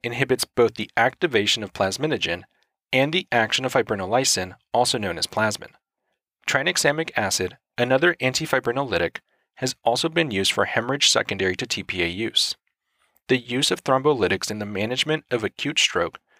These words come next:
requires careful patient selection. Initial rollout of a hemorrhagic stroke is done through a non-contrast C T scan of the head.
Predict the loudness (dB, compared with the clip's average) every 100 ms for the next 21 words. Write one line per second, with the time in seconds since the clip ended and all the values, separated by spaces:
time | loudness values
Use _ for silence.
0 | _ -6 -4 2 4 2 2 0 0 -2
1 | -2 0 0 -2 0 0 0 -4 -10 _
2 | _ _ _ _ _ _ -4 -2 2 2
3 | 2 0 0 4 4 2 -2 0 2 2
4 | 2 0 -2 0 0 -2 -2 -2 -2 -4
5 | -2 0 -2 0 -2 2 2 2 0 -4
6 | -2 0 0 -2 -6 -2 -2 -2